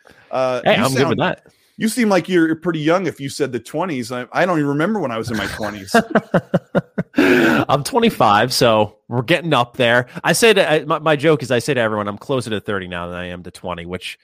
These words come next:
Speaker 2: which is, which is kinda sad, but I'm trying to embrace it a little bit. You know, I'm getting, I'm getting on now. Um,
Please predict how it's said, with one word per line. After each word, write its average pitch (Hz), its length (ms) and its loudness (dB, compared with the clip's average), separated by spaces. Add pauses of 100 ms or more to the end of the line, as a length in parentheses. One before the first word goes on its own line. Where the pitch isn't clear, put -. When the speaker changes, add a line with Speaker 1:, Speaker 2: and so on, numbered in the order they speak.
(180)
Speaker 2:
which 117 180 -8
is, 101 200 -8
which 110 140 -8
is 101 120 -8
kinda 117 220 -6
sad, 90 480 -2
but 98 200 -4 (240)
I'm 151 80 -8
trying 160 280 2
to 151 100 0
embrace 131 440 -2
it 143 80 0
a 131 40 -2
little 127 240 0
bit. 123 280 2
You 113 100 -2
know, 110 240 0 (240)
I'm - 60 -12
getting, 147 260 0
I'm 147 180 0
getting 160 320 -2
on 151 320 4
now. 135 460 2 (300)
Um, 113 640 0